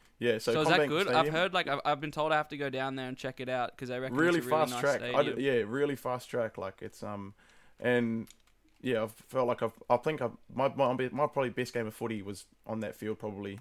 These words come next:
Speaker 1: um, for Mary's last game of, oh, Mary's last
Speaker 2: Was that
Speaker 1: game,
Speaker 2: against
Speaker 1: uh, as
Speaker 2: Para?
Speaker 1: coach. Yeah, yeah, yeah. Um,
Speaker 2: Who's your f-,
Speaker 1: so that's
Speaker 2: like,
Speaker 1: what
Speaker 2: without being,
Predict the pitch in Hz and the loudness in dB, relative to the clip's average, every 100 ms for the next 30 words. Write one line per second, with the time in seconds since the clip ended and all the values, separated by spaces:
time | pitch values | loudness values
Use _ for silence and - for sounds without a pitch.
0 | - 104 101 98 - 104 95 - - _ | -10 -8 -6 -8 -8 -8 -8 -12 -20 _
1 | _ _ _ _ _ _ 117 117 110 104 | _ _ _ _ _ _ 0 2 2 -2
2 | 104 104 107 104 101 117 98 - - _ | -6 -6 -6 -6 -6 -8 -8 -12 -20 _
3 | _ _ _ _ _ _ - - _ _ | _ _ _ _ _ _ -20 -20 _ _
4 | - _ _ _ - - _ _ - 120 | -20 _ _ _ -20 -20 _ _ -2 2
5 | 117 110 110 135 131 127 135 - 120 127 | 2 0 -4 -2 -2 -2 -4 -4 -2 0
6 | 147 220 120 - - - _ - 151 127 | 0 2 0 -2 -10 -20 _ 0 4 4
7 | 127 117 117 - - _ _ _ _ - | 2 -2 -4 -8 -20 _ _ _ _ -20
8 | _ _ - 113 107 127 160 175 - 127 | _ _ -10 -6 -4 -2 -2 -4 -4 -4
9 | 135 139 143 147 147 - 151 147 143 135 | 2 0 0 2 2 2 -2 -2 -2 -6